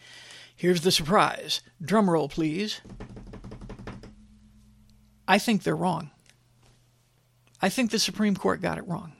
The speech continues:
The reason that I think the Supreme Court b-, got it wrong, and, and this is now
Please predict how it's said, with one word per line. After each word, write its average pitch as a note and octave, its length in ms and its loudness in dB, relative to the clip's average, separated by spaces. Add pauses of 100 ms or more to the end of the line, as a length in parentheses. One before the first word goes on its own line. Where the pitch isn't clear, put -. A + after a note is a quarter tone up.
(2000)
The D#3+ 200 2
reason B3+ 500 4
that A#3 100 2
I G3+ 100 2
think G3 260 -2
the E3 80 -4
Supreme E3+ 360 -2
Court F#3 260 -2
b-, E3 80 -4
got D#3+ 280 -2
it D3+ 60 -8
wrong, D3+ 340 -10 (2500)
and, F3+ 260 2
and E3+ 220 0
this G3+ 220 0
is E3 140 -2 (240)
now E3+ 480 2